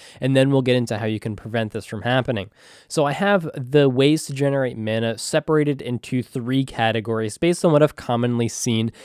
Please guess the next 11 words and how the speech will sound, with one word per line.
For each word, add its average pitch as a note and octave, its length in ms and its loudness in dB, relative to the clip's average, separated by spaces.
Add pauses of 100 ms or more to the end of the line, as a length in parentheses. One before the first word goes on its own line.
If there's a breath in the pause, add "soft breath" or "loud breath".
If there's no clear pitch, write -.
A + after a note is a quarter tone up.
(140 loud breath)
in A#2+ 140 -2
Najeela G2+ 420 -2
deck B2 240 -2
lists. - 480 -6 (160)
Those C#3 160 -2
categories C3+ 480 0
are A2+ 340 -2
generating C#3 640 2
mana B2+ 380 0
on A#2+ 240 -4
attacks, - 720 -6